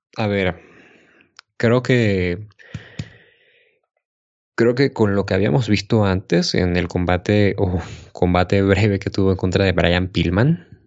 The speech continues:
eh, que fue con, que fue este, eh, Strat Match, nos demostró que el tipo cuando se va al brawl es espectacular. Y con Chris Benoit, pues, increíble.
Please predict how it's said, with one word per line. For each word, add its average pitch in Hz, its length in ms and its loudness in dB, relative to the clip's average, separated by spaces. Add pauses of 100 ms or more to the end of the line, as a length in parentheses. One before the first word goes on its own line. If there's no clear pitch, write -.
(500)
eh, 92 240 2
que 90 100 -2
fue 90 260 0
con, 90 600 0 (240)
que - 80 -12
fue 98 180 0
este, 95 560 2
eh, 92 60 2
Strat - 380 -4
Match, 95 380 0 (880)
nos 110 400 2
demostró 110 560 2
que 131 80 0
el 104 80 0
tipo 101 200 0
cuando 95 260 -2
se 95 120 -2
va 95 140 2
al 113 200 2
brawl 104 400 0
es - 320 -2 (300)
espectacular. 90 1000 -4
Y 113 240 0
con 104 260 0
Chris 113 240 0
Benoit, 113 540 0 (100)
pues, - 380 -4
increíble. 117 760 0